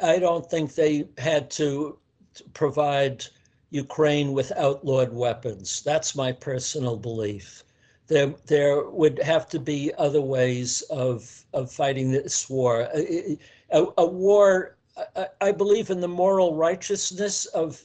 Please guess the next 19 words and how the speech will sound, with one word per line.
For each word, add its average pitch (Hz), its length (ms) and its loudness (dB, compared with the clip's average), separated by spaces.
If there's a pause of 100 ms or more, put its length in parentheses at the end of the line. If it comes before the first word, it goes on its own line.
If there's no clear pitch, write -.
Ukraine's 170 920 -4 (100)
defense 170 520 -4
of 151 160 -2
its - 420 -4
sovereign 151 560 -2
territory 160 880 -2
against 147 420 -2
an 156 120 -2
invader, 151 640 0 (380)
but 156 320 4
I 170 180 2
think, - 460 -6 (520)
uh, 147 260 4
by 147 240 2
using 156 500 -2
weapons 170 440 -2
that 151 140 2
have 135 80 -10
been 147 180 -2